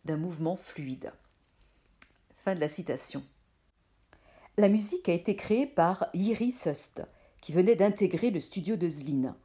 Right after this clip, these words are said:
La bande-son n'a aucune parole et très peu de bruit. Elle est composée essentiellement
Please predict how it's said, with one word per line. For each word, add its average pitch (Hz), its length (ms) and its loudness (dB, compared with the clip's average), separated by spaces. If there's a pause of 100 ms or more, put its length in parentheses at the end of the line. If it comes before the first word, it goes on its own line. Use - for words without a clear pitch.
(720)
La 208 120 4
bande-son 196 640 0
n'a 180 240 2
aucune 226 260 0
parole 220 480 2 (160)
et 165 140 -4
très - 200 -2
peu 208 140 -4
de 170 100 0
bruit. 151 300 -6 (720)
Elle 185 140 2
est 196 80 2
composée 240 540 2
essentiellement 233 720 0